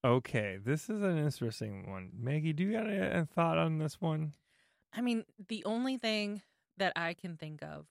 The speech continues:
Speaker 2: because of the finish and everything like that, is it's, you're, I don't think you're gonna be able to spot fix it. You know, 'cause,
Speaker 1: No,
Speaker 2: like, you're
Speaker 1: you
Speaker 2: not
Speaker 1: got,
Speaker 2: gonna
Speaker 1: no.
Speaker 2: be able to match it.
Speaker 1: Honestly, m-,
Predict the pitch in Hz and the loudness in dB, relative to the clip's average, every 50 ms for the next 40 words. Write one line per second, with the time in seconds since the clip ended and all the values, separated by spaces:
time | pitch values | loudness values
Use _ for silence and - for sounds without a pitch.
0 | - - 160 165 180 180 170 170 185 165 - - 165 - - - 220 220 220 220 | -10 -10 -6 -2 -2 -2 -2 -4 -6 -10 -8 -8 -10 -10 -8 -6 -4 -2 0 0
1 | 214 214 214 - - - - _ _ _ _ _ _ _ - - 190 185 - 170 | 0 0 -2 -4 -8 -8 -10 _ _ _ _ _ _ _ -6 -6 -6 -4 -4 -6
2 | 175 170 180 175 170 - 175 165 160 160 156 156 147 - - 160 156 - 82 - | -6 -4 -6 -6 -6 -6 -6 -6 -6 -6 -6 -8 -8 -6 -6 -4 -4 -4 -4 -6
3 | _ - 196 196 185 202 202 185 - - - 196 190 185 196 - - - 180 160 | _ -4 -4 -2 0 0 -2 -2 -4 -8 -4 -2 -2 -2 -2 -4 -8 -14 -14 -10
4 | - - 180 180 175 160 - 175 - 175 180 170 165 160 160 156 151 - 143 - | -4 -2 0 0 -2 -2 -6 -8 -8 -6 -6 -4 -4 -4 -4 -4 -6 -8 -8 -8
5 | - - - - - _ - 147 139 131 - - - - - - _ _ _ _ | -8 -8 -8 -10 -8 _ -4 -2 -2 -2 -4 -6 -8 -18 -20 -20 _ _ _ _
6 | _ _ _ _ - 127 127 - - - - - - _ _ _ _ _ _ _ | _ _ _ _ -12 -12 -12 -12 -18 -18 -16 -18 -18 _ _ _ _ _ _ _
7 | _ _ _ _ _ _ _ _ - 180 180 175 170 165 160 165 175 170 - - | _ _ _ _ _ _ _ _ -8 -6 -4 -2 0 0 0 -2 -2 -6 -6 0
8 | 196 143 131 139 143 147 147 143 135 117 - 151 - 208 190 185 170 - - - | 4 8 12 12 12 12 12 12 12 12 10 12 12 12 12 12 12 12 12 12
9 | 165 151 120 - 185 170 151 160 165 170 170 165 156 160 - - - - - - | 12 12 12 12 8 2 0 -2 0 0 2 2 0 0 -4 -8 -6 2 10 12
10 | 151 165 190 214 226 - - 233 233 190 - 160 151 165 | 12 12 12 12 10 6 6 6 6 4 4 2 0 0